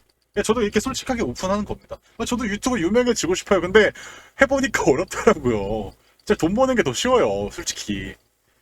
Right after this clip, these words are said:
근데 저는 이 유튜브로, 저는 약간 좀 간종기가 있어서 그런지 모르겠지만 유튜브로 한번 성공해보고 싶어서 이렇게 하고 있다라는 점을, 어, 말씀드리고, 그래서 여러분들, 어, 실시간 방-, 그 전략,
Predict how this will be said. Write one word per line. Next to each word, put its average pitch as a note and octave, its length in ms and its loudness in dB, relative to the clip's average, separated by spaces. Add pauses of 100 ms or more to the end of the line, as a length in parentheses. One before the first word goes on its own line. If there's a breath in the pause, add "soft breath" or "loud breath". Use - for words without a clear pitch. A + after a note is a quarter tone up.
근데 G#3+ 340 4
저는 G3+ 280 2
이 E3 80 -2 (100)
유튜브로, G3+ 480 2 (720 loud breath)
저는 G3+ 200 4
약간 G#3 180 4
좀 G#3+ 120 -4
간종기가 A3 500 0
있어서 D#3+ 220 -2
그런지 B2+ 240 -2
모르겠지만 G#2 720 -4 (460)
유튜브로 A#3 380 0
한번 G3+ 440 2
성공해보고 G#3+ 520 -4
싶어서 G#2 640 -2
이렇게 B2+ 200 -6
하고 G3+ 160 -2
있다라는 F#3 380 -2
점을, A2 480 -4 (500)
어, G2 140 -6
말씀드리고, A2 840 -4 (280)
그래서 A#2 180 -4
여러분들, B2 480 -2 (440)
어, F2 180 -6
실시간 G#3+ 480 -4
방-, D#3 260 -4 (100)
그 G#2+ 360 -6 (480)
전략, D3 400 2